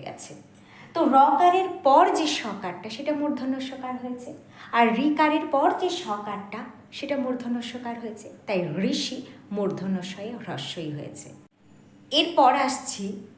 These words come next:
যে আমাদের যে বাংলা যে ব্যঞ্জন বর্ণমালায় ক বর্গ, চ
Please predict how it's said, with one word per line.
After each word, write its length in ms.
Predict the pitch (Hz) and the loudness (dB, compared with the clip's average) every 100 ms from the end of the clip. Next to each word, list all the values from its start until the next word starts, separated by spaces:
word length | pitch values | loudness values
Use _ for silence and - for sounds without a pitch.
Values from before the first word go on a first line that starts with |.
| _ - - - 196 190 | _ -20 -20 -14 -4 0
যে 140 | 339 311 - - 254 | 2 2 0 -4 0
আমাদের 340 | 269 311 381 - - 294 | 4 4 2 0 -2 -2
যে 120 | 311 294 190 - - - - - - - - - | 0 -2 -6 -10 -12 -20 -20 -20 -20 -20 -20 -14
বাংলা 460 | 208 226 240 262 311 302 - | 0 4 6 6 6 6 4
যে 80 | 262 220 | 0 4
ব্যঞ্জন 460 | 196 220 226 277 294 214 | 4 6 4 6 6 6
বর্ণমালায় 760 | 190 185 247 302 233 160 175 196 - - - | 4 4 2 2 2 -2 -6 -10 -16 -16 2
ক 20 | 277 254 254 | 6 6 6
বর্গ, 280 | 262 262 254 330 - - | 4 4 0 -2 -6 -16
চ 20 | - | -8